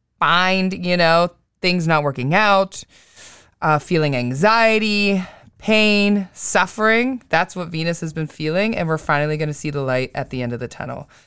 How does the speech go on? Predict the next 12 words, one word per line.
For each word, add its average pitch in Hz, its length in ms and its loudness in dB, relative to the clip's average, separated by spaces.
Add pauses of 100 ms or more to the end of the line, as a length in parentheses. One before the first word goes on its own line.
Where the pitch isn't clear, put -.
This 170 160 -4
is 170 60 -4
gonna 165 180 0
be 160 100 -4
the 156 120 -2
last, 139 720 0
the 175 80 -6
last 320 440 -2
little 233 180 0
bit, - 440 -4 (440)
the 175 100 -4
last, 214 600 2